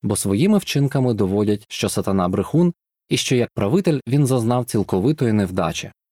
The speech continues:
Ви теж можете робити це, вибравши правильний спосіб життя. Ця тема обговорюється в наступному розділі. Чого вчить Біблія? Бог не спричиняє поганих обставин у світі.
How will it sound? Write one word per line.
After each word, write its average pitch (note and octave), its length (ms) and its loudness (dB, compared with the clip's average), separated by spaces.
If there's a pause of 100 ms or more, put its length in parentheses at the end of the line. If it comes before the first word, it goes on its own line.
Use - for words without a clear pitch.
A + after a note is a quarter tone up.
(880)
Ви A2 160 0
теж E3 320 0
можете G2+ 360 0
робити B2 380 0
це, C#3+ 360 -2
вибравши G#2 460 0
правильний B2 460 0
спосіб F#2+ 380 -2
життя. F2 460 -4 (920)
Ця F3+ 160 0
тема F3 380 2 (140)
обговорюється A#2+ 680 0
в G#2 60 0
наступному F2 560 0
розділі. D#2+ 420 -4 (2000)
Чого B2 280 0
вчить B2 300 -2
Біблія? E2 520 0 (1500)
Бог D3+ 300 -2
не E3 120 4
спричиняє E3+ 600 2
поганих B2 460 -2
обставин F2+ 480 0
у A#2 60 -4
світі. F2+ 460 -2